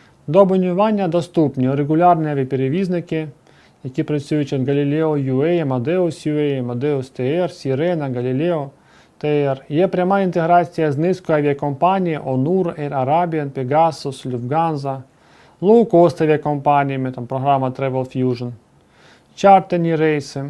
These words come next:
готелі, понад трьохсот тисяч пропозицій по всьому світу.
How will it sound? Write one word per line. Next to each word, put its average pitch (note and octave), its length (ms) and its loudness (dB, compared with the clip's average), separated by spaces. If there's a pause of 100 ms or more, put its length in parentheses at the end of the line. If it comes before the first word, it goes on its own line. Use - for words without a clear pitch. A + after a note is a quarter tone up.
готелі, E3 640 2 (600)
понад D#3 320 2
трьохсот D#3 420 -2
тисяч D3+ 280 -4
пропозицій D3 640 -2
по C3+ 120 -6
всьому D3+ 380 -4
світу. B2+ 480 -8